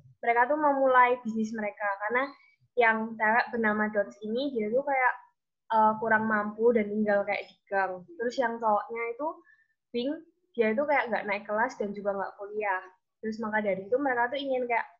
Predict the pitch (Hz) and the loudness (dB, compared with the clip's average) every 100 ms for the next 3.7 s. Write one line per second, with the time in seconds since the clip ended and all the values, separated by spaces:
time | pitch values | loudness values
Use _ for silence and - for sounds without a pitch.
0 | _ _ 240 247 233 220 214 214 214 202 | _ _ 0 4 4 2 -2 -2 -2 -2
1 | 202 202 202 196 190 196 185 185 - - | -2 -4 -6 -6 -6 -6 -6 -10 -18 -20
2 | _ _ _ _ _ 240 220 214 220 247 | _ _ _ _ _ 0 2 2 2 0
3 | 277 247 247 269 294 269 - | 2 2 0 0 4 4 2